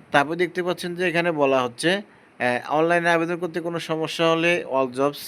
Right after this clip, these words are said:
কিউআর টেলিটক ডট কম বিডি ইমেল অথবা আপনার হচ্ছে ইমেল, আহ,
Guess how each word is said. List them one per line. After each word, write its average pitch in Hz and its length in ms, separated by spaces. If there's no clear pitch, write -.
কিউআর 165 320
টেলিটক 165 340
ডট 165 260
কম 170 180
বিডি 165 400
ইমেল 156 320
অথবা 139 500
আপনার 131 360
হচ্ছে 139 340
ইমেল, 175 480
আহ, 127 540